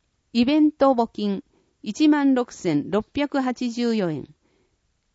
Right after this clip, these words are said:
水波福祉祭り、学生ボランティア、共同募金会、水波市市会委員、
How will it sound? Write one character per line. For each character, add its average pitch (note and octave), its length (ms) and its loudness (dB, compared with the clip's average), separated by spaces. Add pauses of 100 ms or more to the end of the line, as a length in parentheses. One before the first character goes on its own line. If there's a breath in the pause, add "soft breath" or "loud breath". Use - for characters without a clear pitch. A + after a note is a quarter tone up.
(600)
水 B3 240 0
波 B3+ 280 4
福 B3+ 200 -2
祉 C4+ 200 0
祭 A3 340 -6
り、 - 60 -20 (600)
学 C4 220 -4
生 D4 240 -2
ボ C4 160 0
ラ B3+ 100 -2
ン G3+ 120 0
テ - 120 -8
ィ D3+ 100 -2
ア、 - 80 -18 (600)
共 D4+ 340 4
同 D4 140 4
募 C4 160 0
金 A3+ 300 0
会、 D3+ 260 -8 (100)
水 A3+ 280 2
波 C4+ 260 4
市 A3 160 -6
市 B3 160 -8
会 A#3+ 300 -4
委 - 80 -12
員、 D#3 320 0